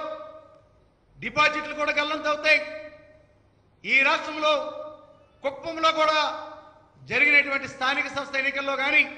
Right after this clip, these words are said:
మున్సిపాలిటీ ఎన్నికల్లో కానీ నీకు ఎన్ని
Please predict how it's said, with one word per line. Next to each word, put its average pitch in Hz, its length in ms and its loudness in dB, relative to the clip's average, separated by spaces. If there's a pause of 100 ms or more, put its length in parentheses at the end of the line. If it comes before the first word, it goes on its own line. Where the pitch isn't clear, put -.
(920)
మున్సిపాలిటీ 294 680 -2
ఎన్నికల్లో 285 340 2 (140)
కానీ 302 220 2 (920)
నీకు 226 240 -6 (120)
ఎన్ని 269 220 -6